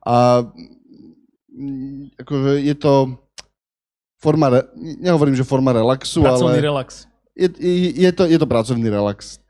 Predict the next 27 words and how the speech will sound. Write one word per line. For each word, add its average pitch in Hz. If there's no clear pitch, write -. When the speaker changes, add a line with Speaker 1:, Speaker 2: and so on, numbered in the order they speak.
Speaker 2:
A -
Speaker 1:
Čiže 139
je 143
to 151
príjemná 143
súčasť 123
práce, 101
takto. 92
Speaker 2:
Kým -
niekto 185
z 170
kolegov 165
ide 160
na 143
cigaretu, 156
tak 151
my 147
si 147
to -
ušetríme 139
a 127
nahráme 131
klik. 123
Tak? 160
Speaker 1:
Plus, 156
mínus. 131
Speaker 2:
Ehm, 143